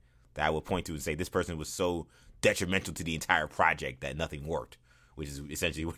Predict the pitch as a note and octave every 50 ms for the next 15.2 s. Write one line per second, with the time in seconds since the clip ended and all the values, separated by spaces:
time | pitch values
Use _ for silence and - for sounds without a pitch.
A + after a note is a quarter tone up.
0 | - G2 G2+ F2 E2+ E2+ D#2 D#2+ D#2 C#2+ D#2+ D#2 - D2 E2 F#2 E2+ - - C2+
1 | B1 - - - - - - - - - _ _ - E2+ D#2+ D2+ C#2+ - - -
2 | F#2+ F#2 E2+ D2 D2+ F2 F2 E2+ D#2+ E2 F2+ F#2 F2 E2+ - - A#2+ A#2+ A2+ G2+
3 | F2+ F2+ D#2+ C#2+ C#2 E2+ E2 D#2+ D2+ D#2 C#2+ D2 D2 D2 C2 C2+ C2 D2 C#2+ C#2
4 | C#2 C#2+ C2 C2+ - - E2+ D#2+ D2+ D2+ C#2+ C#2 C#2+ C#2 D2 C#2 C2+ C#2 C#2 B1
5 | B1+ C#2 C#2+ C2 - C2+ A#1 A#1+ - - - - - - - - - C#3 C#3 C3+
6 | A#2 - - - _ _ _ _ _ _ _ _ _ _ _ _ _ _ - -
7 | G2+ G#2+ F2 - - - - - - - B2+ C3+ B2+ B2 B2 A2+ - - - -
8 | F#2+ F2+ E2+ D#2 D2 C#2 G#2 G#2+ G#2 - - G2 F#2+ F#2+ F#2 F#2+ F2+ F2+ F2+ D2+
9 | D#2+ F#2 F#2 F2+ F2 E2+ E2 D#2+ D2 D#2 C#2+ D#2+ C#2 C2 D2 C2+ C#2 - - F2+
10 | D#2 D#2+ D#2+ D2+ D2 - D#2 C#2 C2+ C2 - - - - - - - F#2+ E2+ D#2
11 | C#2+ D2 C2+ C#2+ C#2+ D2+ D2 - - E2 D2 C#2+ C#2 C#2+ C#2 C2 - D#2 C#2+ -
12 | - - - C2 - - C#2+ C#2 C2+ C#2 D2 C#2+ C#2 D2+ D2 C#2+ - - D2+ C#2
13 | - C2 B1 C2 C2 C2+ B1+ A1 - - - - - - - - - D2 E2 D#2
14 | C#2+ C2+ - - E2+ D#2+ D2 D2 C#2 - C3 D3+ - - F#3 C3 F2+ - - -
15 | - - -